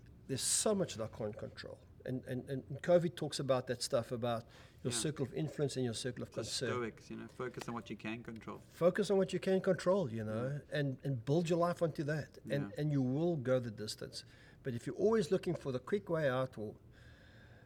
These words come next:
Speaker 2: The magic
Speaker 1: you,
Speaker 2: formula.
Speaker 1: you're gonna have six or seven in, in a career. You're gonna have maybe five or six exponential moments,
Speaker 2: Mm.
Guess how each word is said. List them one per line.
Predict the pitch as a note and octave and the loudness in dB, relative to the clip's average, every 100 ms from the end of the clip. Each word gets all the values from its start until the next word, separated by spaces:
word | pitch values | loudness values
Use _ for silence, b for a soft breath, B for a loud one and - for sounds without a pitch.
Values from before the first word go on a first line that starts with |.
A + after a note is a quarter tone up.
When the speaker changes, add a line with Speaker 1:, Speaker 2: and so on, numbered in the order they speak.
| B - | B -12
Speaker 2:
The | |
magic | G#2+ A2+ F3+ | -6 -2 2
Speaker 1:
you, | F3 | 2
Speaker 2:
formula. | F3+ | 6
Speaker 1:
you're | F3+ C#4 | 6 8
gonna | C#4 | 10
have | G3+ A3 - | 10 8 6
six | - B3+ - | 2 0 0
or | A#3 | -2
seven | - D#3+ C#3 | 0 4 4
in, | C#3+ D3 | 4 2
in | D#3 | 0
a | |
career. | C#3+ - D3+ E3+ F3 A2+ | 0 2 4 6 4 4
You're | C3 E3 | 2 2
gonna | D#3+ | 2
have | C#3 | 2
maybe | C3 C3 | 2 2
five | B2+ - F3 F#3+ | 0 -2 -2 2
or | F#3+ | 0
six | - - - - | 0 -2 -4 -4
exponential | C#3+ - - C3 B2 C#3+ | -6 -2 0 2 2 0
moments, | A2+ G#2+ A2 - - - A2+ | 0 -2 -8 -12 -14 -14 -12
Speaker 2:
Mm. | A2 | -12